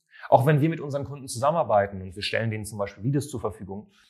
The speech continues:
ist ein Video, ne, in der Regel maximal vier bis sechs Minuten lang. Ne, also kürzer als YouTube-Videos von uns,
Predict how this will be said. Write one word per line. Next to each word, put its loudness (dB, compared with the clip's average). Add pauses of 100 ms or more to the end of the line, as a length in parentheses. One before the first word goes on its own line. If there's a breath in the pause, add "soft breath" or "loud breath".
(160 soft breath)
ist 0
ein 4
Video, 0
ne, -4 (100)
in 0
der 4
Regel 6
maximal 0
vier -2
bis -4
sechs -4
Minuten -4
lang. -6 (340)
Ne, 0
also 2
kürzer 4
als 0
YouTube-Videos -4
von -16
uns, -10